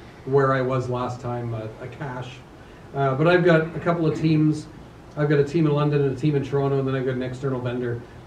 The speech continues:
Um, and if I just go into my Toronto backlog, you can see here's my backlog. I can flip between whether I want to see a backlog of epics, features, or backlog items.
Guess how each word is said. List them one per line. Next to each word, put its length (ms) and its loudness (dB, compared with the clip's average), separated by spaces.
Um, 400 -2
and 100 0
if 100 0
I 60 4
just 200 0
go 140 2
into 140 2
my 300 0
Toronto 480 2
backlog, 520 -2
you 80 -2
can 80 0
see 200 -2
here's 200 2
my 220 -2
backlog. 500 2
I 80 2
can 140 -2
flip 260 -4
between 560 -2
whether 260 2
I 60 2
want 200 0
to 60 -8
see 160 0
a 40 2
backlog 480 -2
of 140 -4
epics, 360 -2
features, 460 -6
or 40 -8
backlog 480 -4
items. 480 0